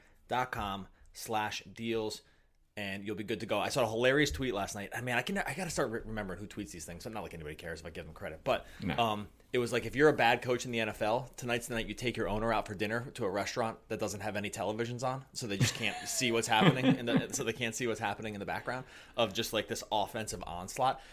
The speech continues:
Speaker 1: I saw some people complaining about defense. I mean, a-, at any point during this game, are you caring that they're not playing defense? Or are you just in awe of the majesty of, like, what the N F L should probably look like, which is, like, the most fun league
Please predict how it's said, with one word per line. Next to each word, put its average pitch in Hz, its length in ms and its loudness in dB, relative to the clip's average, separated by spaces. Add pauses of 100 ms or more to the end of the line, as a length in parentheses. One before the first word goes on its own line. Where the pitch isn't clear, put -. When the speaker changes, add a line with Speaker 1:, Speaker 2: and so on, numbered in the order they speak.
Speaker 1:
I 156 60 -2
saw 247 80 6
some 226 140 4
people 127 160 0
complaining 123 340 -2
about 92 180 -2
defense. 107 380 -8
I 123 40 -8
mean, 123 160 -6 (460)
a-, 135 140 0
at 131 140 2
any 165 180 6
point 175 260 0
during 160 140 0
this 135 140 -2
game, 120 320 -4 (120)
are 107 60 0
you 127 320 0 (220)
caring 113 380 -2
that 127 80 -2
they're 104 100 -2
not 107 140 -2
playing 110 200 -2
defense? 139 380 -2
Or - 20 -2
are 123 60 2
you 123 80 4
just 123 240 0 (720)
in 131 140 4
awe 123 360 10
of 110 80 2
the 107 80 0
majesty 107 600 2
of, 113 160 -2
like, 110 160 0
what 120 100 4
the - 100 0
N 120 120 4
F 110 100 -2
L 117 120 4
should 110 160 -2
probably 120 280 6
look 113 220 2
like, 98 180 0
which 110 140 -4
is, 101 80 -4
like, 107 180 -2
the 120 80 0
most 110 240 2
fun 110 220 2
league 107 300 -2